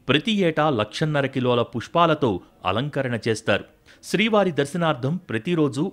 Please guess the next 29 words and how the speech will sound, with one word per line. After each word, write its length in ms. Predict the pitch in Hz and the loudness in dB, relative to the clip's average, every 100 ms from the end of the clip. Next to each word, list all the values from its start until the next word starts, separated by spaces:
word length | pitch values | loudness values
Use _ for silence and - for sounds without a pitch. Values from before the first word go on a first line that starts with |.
| - | -2
అరవై 320 | - 135 139 | 0 2 0
వేలు 240 | 120 139 160 | 2 0 0
మొదలుకొని 540 | 131 131 127 123 92 - _ | 0 0 0 -2 -4 -8 _
లక్ష 260 | 98 110 - | -4 -2 -2
మంది 240 | 156 160 | -4 -2
వరకు 280 | 185 151 135 | -2 -2 -2
భక్తులు 400 | 127 110 - 160 | -4 -6 -4 -4
తరలివస్తూ 560 | - 107 147 139 127 135 | -2 -2 0 -2 -2 -2
ఉంటారు. 340 | 117 113 101 - _ _ _ - - | 0 0 0 -2 _ _ _ -8 -2
ఇక 200 | 110 117 | 0 0
శ్రీవారికి 800 | - 107 143 151 143 131 107 110 - _ | 0 -4 -2 -2 -4 -4 -6 -6 -14 _
పంతొమ్మిది 400 | 139 185 208 196 | 2 4 2 0
వందల 260 | 180 165 156 | 0 0 0
యాభై 400 | 120 101 131 147 | 2 2 2 2
ఎనిమిదిలో 420 | 147 135 123 92 - - | 0 0 0 0 -4 -4
హుండీ 240 | 147 180 202 | -2 0 -2
ద్వారా 360 | 151 156 147 | 0 0 0
లభించిన 480 | 135 120 139 143 131 - | 0 -2 -4 -2 -2 2
ఆదాయం 480 | 110 139 139 170 208 104 | 2 2 0 0 -6 -4
లక్ష 280 | 101 - | -2 0
రూపాయల 340 | 135 131 170 151 | -2 0 0 0
వరకు 280 | 143 139 127 | -2 -2 -4
ఉంటే, 400 | 123 143 107 107 - - 110 | -2 0 0 -2 -10 -8 -6
ఇప్పుడు 240 | 107 117 | -4 -4
స్వామివారికి 760 | 104 110 95 143 151 143 131 123 | -6 -2 -2 0 0 -2 -2 -6
ప్రతిరోజు 640 | - 104 175 180 170 160 | -6 -6 -4 -2 0 0
లభించే 480 | 156 131 143 139 139 | 0 0 -2 -2 -2
హుండీ 340 | 107 135 170 | -2 -4 -2
ఆదాయం 460 | 147 135 131 117 | 0 2 2 0